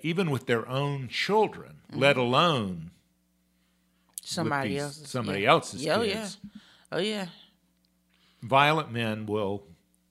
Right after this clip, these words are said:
Speaker 1: do violent things.
Speaker 2: That's right.
Speaker 1: And one thing that distinguishes you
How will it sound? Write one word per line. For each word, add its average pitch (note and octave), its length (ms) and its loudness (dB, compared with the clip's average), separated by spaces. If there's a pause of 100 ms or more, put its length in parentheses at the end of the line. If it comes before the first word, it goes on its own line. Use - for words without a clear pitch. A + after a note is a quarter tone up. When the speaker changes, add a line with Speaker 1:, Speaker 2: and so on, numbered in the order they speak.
(340)
Speaker 1:
do A#2 140 -2
violent F#2+ 500 -6
things. F#2 400 -14
Speaker 2:
That's D#3 260 -10
right. F#3 320 -8 (1000)
Speaker 1:
And A2 460 0 (1000)
one F3 320 -2
thing C#3 240 0
that G#2 200 -4
distinguishes A2+ 1000 -4
you G2+ 540 -2